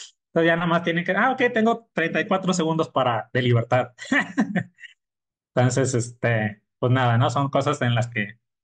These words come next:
que, que, pues igual vienen ahí en la, en el, en la base, en la, en el H T M L. Y bueno, pues ya no nos va a dar tiempo para ver, este, otras cosas.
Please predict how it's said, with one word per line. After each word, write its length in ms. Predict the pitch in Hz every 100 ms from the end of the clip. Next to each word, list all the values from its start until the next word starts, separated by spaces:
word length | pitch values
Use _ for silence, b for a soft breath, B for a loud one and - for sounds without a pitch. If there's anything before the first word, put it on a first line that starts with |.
| _ -
que, 220 | 107 -
que, 220 | 113 - -
pues 120 | 113
igual 280 | 117 117 120
vienen 300 | 120 113 110
ahí 240 | 104 104
en 100 | 104
la, 160 | 95 - _ _ _ _ _ _ _ _ _ -
en 220 | 110 110
el, 220 | 107 107
en 120 | 117
la 100 | 107
base, 320 | 104 107 - 117
en 80 |
la, 300 | 107 101 98 _ _ _ _ _ _ _ _ _ _ _ _ _ _ _ _ - _ _ -
en 140 | 131
el 100 | 127
H 160 | 123 123
T 100 | 131
M 220 | 117 107
L. 180 | 101 - _ _ -
Y 20 |
bueno, 220 | 131 165
pues 140 | - 147
ya 80 | 165
no 100 | 185
nos 180 | 185
va 60 | 175
a 40 | 165
dar 120 | 165
tiempo 360 | 160 151 147
para 240 | - 117 113
ver, 180 | 123 127
este, 400 | 123 - 117 113
otras 360 | 123 - 120
cosas. 500 | 120 117 117 160 156